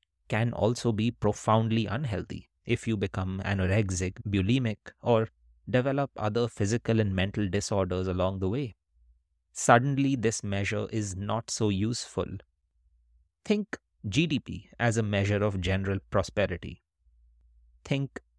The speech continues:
a zero covid policy as implemented by many countries during the pandemic as a public health target. We are obsessed with numbers in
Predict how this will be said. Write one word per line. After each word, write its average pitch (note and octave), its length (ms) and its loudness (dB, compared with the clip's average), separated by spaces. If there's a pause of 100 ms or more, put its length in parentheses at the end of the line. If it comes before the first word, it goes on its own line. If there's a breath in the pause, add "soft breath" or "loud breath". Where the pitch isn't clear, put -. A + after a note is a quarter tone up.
(140)
a A#2 120 6
zero C3 420 4
covid C#3+ 320 4
policy F2+ 500 0
as G#2 220 2
implemented G#2 840 -2
by G2+ 260 2
many A2+ 320 2
countries G2+ 460 2
during G#2 300 4
the G2+ 80 2
pandemic G2+ 760 0
as G2+ 160 2
a G#2+ 80 -2
public G#2+ 500 2
health - 460 -4 (120)
target. A#2 360 0 (1200)
We D#3+ 160 0
are E3+ 100 6
obsessed C#3+ 480 2
with C#3+ 140 0
numbers G#2 640 0
in G#2+ 360 0